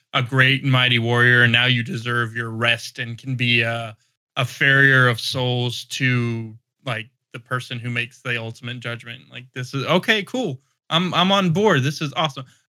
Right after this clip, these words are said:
Oh, yeah, but everything that made you great, you have to let go. But no, no, no big deal. We'll, we'll, we'll, we'll help you. We'll, we'll, we'll help you. And if you can't get there and you feel bad about it,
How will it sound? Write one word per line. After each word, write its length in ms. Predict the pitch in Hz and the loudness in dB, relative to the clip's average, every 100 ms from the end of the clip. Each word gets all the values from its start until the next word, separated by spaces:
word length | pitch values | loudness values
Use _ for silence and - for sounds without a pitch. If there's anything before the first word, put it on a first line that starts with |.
| _ | _
Oh, 360 | 156 156 123 117 - | 2 4 2 -2 -2
yeah, 300 | 139 123 117 117 | 0 2 0 -6
but 220 | 131 120 - _ _ _ - | -10 -10 -14 _ _ _ -2
everything 480 | 135 151 139 160 | 2 2 4 4
that 180 | 139 127 | 4 2
made 480 | 131 120 117 127 135 | 2 4 4 2 0
you 120 | 180 | -4
great, 400 | 170 196 214 - _ _ _ _ _ _ _ _ _ | 0 -2 -2 -8 _ _ _ _ _ _ _ _ _
you 400 | 127 127 123 113 - 131 | -2 0 0 -4 -12 -4
have 300 | 127 120 _ | -2 -2 _
to 260 | 127 120 - _ _ | -12 -12 -16 _ _
let 320 | 135 123 - 160 | -10 -10 -10 -14
go. 240 | 113 78 _ _ _ _ _ _ _ _ - | -14 -14 _ _ _ _ _ _ _ _ -6
But 120 | 247 | -2
no, 100 | 294 | 0
no, 140 | 294 | 2
no 160 | 285 277 | 4 4
big 160 | 196 | 4
deal. 200 | 143 185 | 6 6
We'll, 120 | 214 220 | 6 4
we'll, 160 | 254 | 0
we'll, 140 | 254 262 | -6 -2
we'll 120 | 262 | 2
help 280 | 226 190 - | 2 2 0
you. 180 | 131 170 _ _ _ _ - | -4 -6 _ _ _ _ -10
We'll, 120 | 202 | -8
we'll, 160 | 196 | -6
we'll 140 | 208 269 | -2 2
help 220 | 220 202 | 2 4
you. 120 | 156 | 4
And 80 | 160 | 6
if 100 | 185 | 4
you 60 | 202 | 2
can't 300 | 233 262 220 | 4 2 2
get 180 | 196 180 | 0 2
there 160 | 175 | 2
and 140 | 147 147 | 4 0
you 80 | |
feel 200 | 139 170 | 2 4
bad 300 | 131 135 214 | 4 4 2
about 320 | 147 123 113 113 | 2 2 0 0
it, 160 | 123 | -6